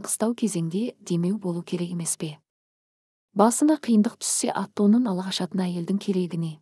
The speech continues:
Отбасы болған соң, ыстығына да, суығына да төзу керек. Кетсе кете берсін. Аға, өтініш сізден. Маған соңғы мүмкіндік беріңізші.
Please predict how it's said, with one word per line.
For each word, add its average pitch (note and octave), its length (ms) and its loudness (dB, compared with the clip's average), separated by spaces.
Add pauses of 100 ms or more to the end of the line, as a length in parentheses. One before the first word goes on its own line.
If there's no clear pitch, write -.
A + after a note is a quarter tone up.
(960)
Отбасы C4 400 4
болған G3+ 400 4
соң, D4 240 2
ыстығына G#3 400 0
да, A3+ 140 0 (180)
суығына F3+ 560 4
да E3+ 160 -4
төзу E3 320 -4
керек. D3+ 240 -6 (960)
Кетсе A#3+ 320 6
кете A#3+ 240 4
берсін. E3+ 460 0 (960)
Аға, G#3 240 6
өтініш G#3 480 4
сізден. E3 460 -2 (1000)
Маған G3 240 6
соңғы F#3 400 4
мүмкіндік E3 480 0
беріңізші. E3+ 560 0